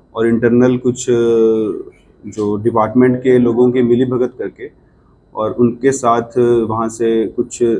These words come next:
on the amount of दो करोड़ एक लाख अट्ठाईस हजार दो सौ पचपन रुपये का गबन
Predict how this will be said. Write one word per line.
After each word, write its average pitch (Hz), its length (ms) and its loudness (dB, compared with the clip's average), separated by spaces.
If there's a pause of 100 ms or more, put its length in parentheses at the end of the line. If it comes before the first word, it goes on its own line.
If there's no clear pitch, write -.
(600)
on - 80 6
the 123 160 4
amount 120 340 4
of 120 460 0 (280)
दो 117 220 0
करोड़ 123 400 0
एक 123 200 4
लाख 117 300 0
अट्ठाईस 123 460 -2
हजार 113 440 -4
दो 117 160 -8
सौ 123 140 -14
पचपन 127 560 -2 (260)
रुपये 110 380 -4
का 113 140 -4
गबन 113 400 -2